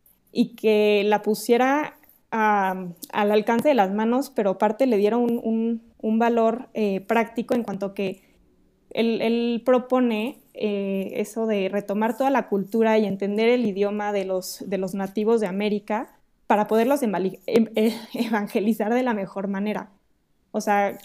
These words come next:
como que esa parte del catolicismo, que es otra cosa que, que luego creo que se ignora mucho, de el catolicismo es u-, universal y acepta gentiles, paganos, a quien se convierta,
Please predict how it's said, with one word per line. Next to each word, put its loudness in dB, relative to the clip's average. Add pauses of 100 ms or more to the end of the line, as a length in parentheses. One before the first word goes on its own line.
como -6
que 4
esa -2
parte 2
del 2
catolicismo, -2
que -6
es -8
otra -6
cosa -10
que, -8 (420)
que -4
luego 2
creo 0
que -2
se 0
ignora -2
mucho, 0 (580)
de -2
el -2
catolicismo 0
es 2
u-, 0
universal 0
y 4
acepta 0
gentiles, -2
paganos, -6
a -6
quien -8
se -10
convierta, -2